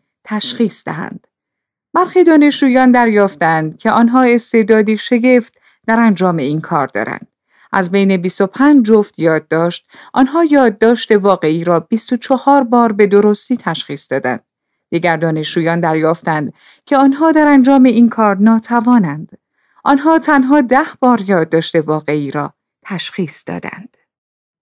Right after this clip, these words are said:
همانطور که اغلب درباره پژوهش‌های روانشناختی شاهد هستیم، کل آزمایش ساختگی بود.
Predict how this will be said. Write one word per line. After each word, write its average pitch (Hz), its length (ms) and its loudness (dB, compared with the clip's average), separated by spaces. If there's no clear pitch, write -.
همانطور 277 640 2
که 180 440 0
اغلب 185 460 -2
درباره 180 680 0
پژوهش‌های 175 880 -2
روانشناختی 160 840 -2
شاهد 254 400 -2
هستیم، 226 680 0
کل 254 260 2
آزمایش 165 880 -2
ساختگی 196 680 -4
بود. - 300 -18